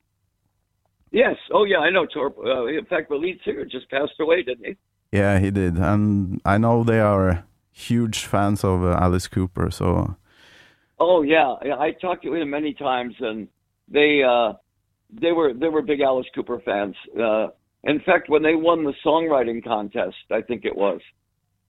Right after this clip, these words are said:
Speaker 2: Mm-hmm.
Speaker 1: um, the big European songwriting contest,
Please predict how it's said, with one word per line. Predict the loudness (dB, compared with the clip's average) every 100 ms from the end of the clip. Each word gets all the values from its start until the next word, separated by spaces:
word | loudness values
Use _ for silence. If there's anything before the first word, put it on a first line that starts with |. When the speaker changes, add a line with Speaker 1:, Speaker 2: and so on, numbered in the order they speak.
| _ 2
Speaker 2:
Mm-hmm. | 4 2
Speaker 1:
um, | 0 -8 _ _
the | -6
big | -2 -2 -4
European | -6 -2 -2 -2 -4 -4 -4
songwriting | -2 0 0 -4 -4
contest, | -4 -6 -4 -6